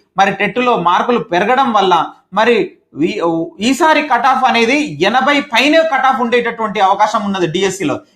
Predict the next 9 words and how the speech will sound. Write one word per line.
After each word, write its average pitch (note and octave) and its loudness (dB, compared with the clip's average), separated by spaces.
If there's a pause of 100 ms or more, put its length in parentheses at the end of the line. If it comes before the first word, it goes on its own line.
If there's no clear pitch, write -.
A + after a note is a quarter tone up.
ఎనభై A#3+ 2
మార్కులు B3 2 (120)
పైన A#3 2 (140)
అంటే C#4+ -2 (220)
ఇక G3 -2
చూసుకో, A#3+ -2
నీకు A3+ -2
టెట్లో A#3 -2
మామూలుగా A3 0